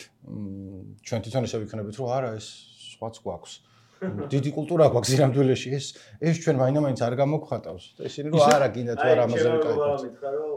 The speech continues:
Speaker 2: უცხოელებიო, ა, საქართველო რო იგებენ, რომ რაღაცა ლინკებს მიგზავნიან YouTube-იდანო, რომ აი, ამ სიმღერას უგიჟდებენ და, როგორც წესი არის, უტრიო მანდილიო.
Speaker 1: ხო.
Speaker 2: <laughs>
Speaker 1: აპარეკა,
Speaker 2: და
Speaker 1: რომელზეც
Speaker 2: YouTube-ზე ყველაზე
Speaker 1: მე
Speaker 2: მეტი
Speaker 1: ისა მაქვს, ხო, აი,
Speaker 2: გონიათ, რომ ეგ არის ფოლკლორი.
Speaker 1: ძალიან გავსეგა, იმიტომ რომ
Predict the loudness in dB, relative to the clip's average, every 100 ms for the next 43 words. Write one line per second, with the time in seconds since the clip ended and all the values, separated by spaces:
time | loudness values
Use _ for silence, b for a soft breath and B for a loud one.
0 | -8 -12 -12 -8 -6 -4 -6 -8 -8 -8
1 | -10 -12 -16 -20 -20 -20 -16 -14 -12 -14
2 | -10 -10 -10 -20 -18 -14 -10 -10 -10 -12
3 | -10 -10 -6 -6 -6 -10 -16 _ -18 -10
4 | -10 -10 -16 -12 -10 -10 -10 -14 -14 -18
5 | -20 -14 -12 -10 -8 -6 -6 -8 -10 -16
6 | -10 -10 -10 -18 -20 -16 -14 -12 -12 -14
7 | -18 -12 -12 -12 -16 -16 -12 -12 -12 -12
8 | -14 -16 -12 -2 0 0 -2 -4 -8 -12
9 | _ _ 2 6 6 6 4 2 4 2
10 | 2 0 -4 0 0 2 8 8 8 12
11 | 12 12 10 12 12 12 10 6 2 2
12 | 0 -2 -6 -8 -12 2 8 10 10 10
13 | 10 10 6 6 6 4 0 0